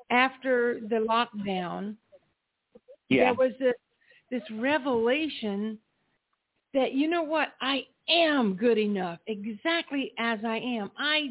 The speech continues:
Speaker 1: don't
Speaker 2: Yes,
Speaker 1: have
Speaker 2: right.
Speaker 1: to conform to anybody's standard.
Speaker 2: Right.
Speaker 1: However, there was this caveat that came around the same time. I was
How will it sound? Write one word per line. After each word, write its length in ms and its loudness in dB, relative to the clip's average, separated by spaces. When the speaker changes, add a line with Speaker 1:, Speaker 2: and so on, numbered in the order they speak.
Speaker 1:
don't 260 2
Speaker 2:
Yes, 80 -12
Speaker 1:
have 280 0
Speaker 2:
right. 280 2
Speaker 1:
to 80 -20
conform 680 0
to 140 -2
anybody's 680 2
standard. 560 -2
Speaker 2:
Right. 220 6
Speaker 1:
However, 420 4
there 200 0
was 160 2
this 120 -6
caveat 640 -6
that 200 -2
came 220 -2
around 320 0
the 220 -2
same 260 -4
time. 300 -6
I 100 -4
was 160 -4